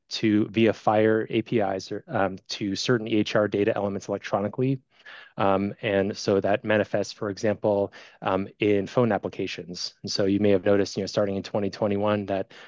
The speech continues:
suddenly your patients could see their lab tests in exactly the same time as you did. And, uh, many of us have probably had the, the experience of, of rounding on a patient and they said, "Hey, doc, what do you think about this lab test?"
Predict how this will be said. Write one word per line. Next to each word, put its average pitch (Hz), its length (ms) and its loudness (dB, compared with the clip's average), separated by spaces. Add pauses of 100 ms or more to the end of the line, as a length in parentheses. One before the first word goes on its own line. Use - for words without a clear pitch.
(160)
suddenly 110 360 2
your 101 80 2
patients - 400 -2
could 110 120 -8
see 107 280 0
their 104 200 4
lab 101 240 0
tests - 380 -4
in 101 80 -8
exactly 101 400 -2
the 98 80 -2
same 101 240 -4
time 98 220 -6
as 95 100 -8
you 123 100 0
did. 92 280 -2
And, 92 220 -6 (360)
uh, 95 180 2
many 101 240 4
of 98 100 4
us 98 140 2
have 98 140 -6
probably 104 240 0
had 95 260 0
the, 95 280 -4 (360)
the 101 180 4
experience 104 540 2
of, 92 180 -2
of 101 140 -2
rounding 107 280 4
on 107 80 2
a 95 60 0
patient 104 420 -2
and 98 160 -8
they 98 80 -4
said, 95 320 -4
"Hey, 117 140 0
doc, 104 320 2
what 107 100 0
do 117 40 4
you 107 40 2
think 117 160 0
about 107 220 0
this - 160 -10
lab 104 200 -4
test?" - 440 -8